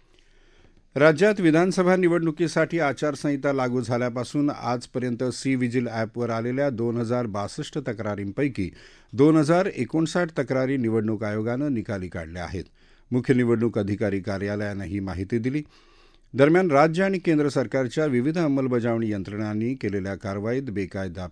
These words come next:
पैसे, दारू, अंमली पदार्थ आणि मौल्यवान धातू इत्यादी दोनशे चौतीस कोटी एकोणपन्नास लाख रुपयांची मालमत्ता जप्त केली आहे. मुंबादेवी विधानसभा मतदारसंघातल्या शिवसेनेच्या उमेदवार शायना एनसी यांच्याबद्दल आक्षेपार्ह वक्तव्य केल्याचा गुन्हा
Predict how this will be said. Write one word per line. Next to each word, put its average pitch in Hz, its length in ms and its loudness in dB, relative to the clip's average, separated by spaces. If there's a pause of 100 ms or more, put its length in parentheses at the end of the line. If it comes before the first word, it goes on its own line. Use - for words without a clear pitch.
पैसे, 117 460 -4
दारू, 98 480 -6
अंमली 92 280 -6
पदार्थ 107 500 -8 (440)
आणि 135 180 2
मौल्यवान 151 580 2
धातू 123 300 0
इत्यादी 120 520 0
दोनशे 107 440 -4
चौतीस 123 560 -4
कोटी 135 440 -6
एकोणपन्नास 127 840 -6
लाख 113 180 -4 (100)
रुपयांची 98 480 -12
मालमत्ता 101 680 -8 (400)
जप्त 117 360 -2
केली 82 200 -12
आहे. 78 400 -10 (1300)
मुंबादेवी 202 560 6
विधानसभा 185 580 4
मतदारसंघातल्या 151 1080 2
शिवसेनेच्या 127 640 0
उमेदवार 117 500 0
शायना 104 420 -2
एनसी 110 360 -2
यांच्याबद्दल 131 640 -2
आक्षेपार्ह 110 640 -4
वक्तव्य 104 540 -6
केल्याचा 92 520 -8
गुन्हा 104 340 0